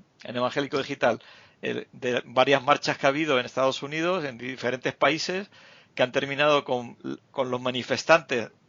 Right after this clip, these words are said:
muchos negros y también blancos, y la policía juntos arrodillados orando, que después los medios sacan y se arrodillan y tal, sí, se, algunos se arrodillan y no oran, pero hay muchos lugares donde se han arrodillado y han orado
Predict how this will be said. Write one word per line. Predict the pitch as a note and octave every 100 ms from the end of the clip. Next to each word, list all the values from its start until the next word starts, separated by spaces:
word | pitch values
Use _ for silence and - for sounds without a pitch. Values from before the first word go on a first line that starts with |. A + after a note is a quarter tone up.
| _ -
muchos | C3 C3+ C3+
negros | B2+ F3 C#3+
y | A#2
también | B2 B2 C3
blancos, | C#3+ D3+ C3 A#2+ - _ _
y | -
la | B2
policía | A#2+ B2 A#2+ C#3+ D#3 F3
juntos | - D3 C#3 E3 F#3 -
arrodillados | C3 B2+ B2 B2+ D3+ C3+
orando, | A#2+ F3 C#3 A#2
que | B2
después | A2+ C3 B2+
los | C#3
medios | C#3+ C#3+
sacan | D3 C#3
y | C#3
se | C3+
arrodillan | B2+ C3 F3+ F#3+ E3+
y |
tal, | C#3+ A#2
sí, | - C#3 - - - -
se, | - -
algunos | A2+ A#2 B2
se | C3+
arrodillan | C3 C3+ C#3 D3+
y | C#3
no | C#3
oran, | E3 C3
pero | G#2+ A#2 B2
hay | B2+
muchos | B2 C3 C#3+
lugares | C3+ C#3 D3
donde | D#3+ C3
se | C3
han |
arrodillado | C3 C#3 C#3+ D3 D#3 F#3+ -
y | B2+
han | C3
orado | C#3 C3 F3+ G3+